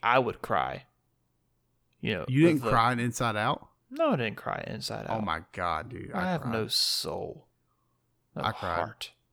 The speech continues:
Speaker 2: Bing bong, bing bong.
Speaker 1: Nobody
Speaker 2: Anyway.
Speaker 1: cared about him. He was
Speaker 2: <laughs>
Speaker 1: a
Speaker 2: Listen,
Speaker 1: freak.
Speaker 2: we, we've ended, we've stopped the ending of this <laughs> podcast twice.
Speaker 1: Yeah.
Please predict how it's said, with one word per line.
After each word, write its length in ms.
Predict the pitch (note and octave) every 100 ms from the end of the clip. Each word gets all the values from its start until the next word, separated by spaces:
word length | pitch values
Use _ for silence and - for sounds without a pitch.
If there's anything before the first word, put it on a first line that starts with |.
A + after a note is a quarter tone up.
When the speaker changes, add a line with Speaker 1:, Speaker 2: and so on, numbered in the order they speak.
| _ _ _ -
Speaker 2:
Bing 280 | F3 E3 F3
bong, 300 | C3+ C3 D3
bing 340 | C3+ F#3 G3+
bong. 300 | E3 D3 D3+ - _ _ _ - - _ _ _ _ - _ _ D3+
Speaker 1:
Nobody 100 | B2
Speaker 2:
Anyway. 100 | - E2
Speaker 1:
cared 160 | G2+
about 120 | F#2+
him. 140 | A#2 B2 _
He 100 | D#3+
was 100 | B2
Speaker 2:
<laughs> 160 | A2+ -
Speaker 1:
a 40 |
Speaker 2:
Listen, 340 | E3 C3+ C3 A#2+
Speaker 1:
freak. 200 | D3 C#3 _ _
Speaker 2:
we, 80 | B2+
we've 140 | C3+ -
ended, 320 | A#2 A2+ G#2 -
we've 200 | B2+ C3+
stopped 460 | - - A#2 A2+ G#2+
the 100 | A#2+
ending 300 | A#2+ A2+ A2
of 80 | G#2
this 120 | A2
<laughs> 20 |
podcast 640 | - - G3+ - D3+ -
twice. 580 | - D3 - F#3 - -
Speaker 1:
Yeah. 140 | C#3